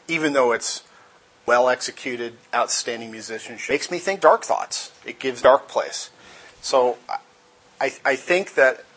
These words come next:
clearly there's a range there, uh, and you just, again, you need to apply that conscience filter.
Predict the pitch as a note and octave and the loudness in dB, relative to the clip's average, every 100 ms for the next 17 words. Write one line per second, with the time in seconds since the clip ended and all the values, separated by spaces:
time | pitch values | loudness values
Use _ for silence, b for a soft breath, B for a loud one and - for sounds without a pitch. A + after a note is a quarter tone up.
0 | _ - - - F3 E3+ D#3+ C3+ A#2+ A#2 | _ -20 -16 -2 4 4 4 0 -4 -4
1 | C3 A#2 A#2 A2 C3 C#3+ D3 D3 C#3+ D3 | -4 -4 -4 -2 0 -2 0 4 4 4
2 | - b b b b - A#2 A2+ C3 C#3 | -2 b b b b -4 -2 0 -4 -6
3 | C3 C#3 - A2+ A#2+ D#3 C#3 G2+ B2+ C3 | -2 -2 -2 -4 2 4 4 0 -8 -4
4 | B2 A2+ C#3+ B2 A2 - D#3 E3+ A2+ - | -2 2 4 6 4 2 2 2 -6 -6
5 | G#2+ G2+ F2+ | -8 -8 -14